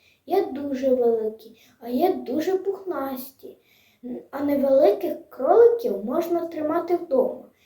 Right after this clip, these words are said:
як кішку або хомячка. Ми підготували для вас добірку найбільш цікавих фактів про кролів.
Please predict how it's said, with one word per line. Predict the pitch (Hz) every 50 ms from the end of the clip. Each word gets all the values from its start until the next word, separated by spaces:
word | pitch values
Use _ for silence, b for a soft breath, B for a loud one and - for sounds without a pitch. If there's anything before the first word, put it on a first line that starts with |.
| b b
як | b 226 226 220 - _
кішку | - 294 359 453 - - - - 269 240 - - -
або | 220 208 208 226 233
хомячка. | 233 - - 320 320 320 330 330 330 - - - - _ - - - _ _ _ _ _ _ _ _ _ _ _ _ _ _ _ _ 262
Ми | 277 330 381 -
підготували | - 392 370 302 294 277 - - 240 226 214 214 240 302 349 370 359 - 339 -
для | 311 330
вас | 330 330 330 320 - - b b b b b
добірку | b 247 247 247 269 339 403 427 - - 381
найбільш | 302 262 240 226 214 226 247 302 349 392 - - - - -
цікавих | 247 247 - - - 226 277 359 523 523 - - - - - -
фактів | _ 220 214 240 339 392 392 - - _ - 381 - -
про | - - - 247 262 302 302
кролів. | 302 - - 311 285 277 262 240 220 214 226 - 208 220 220 214 208 208 202 - - - _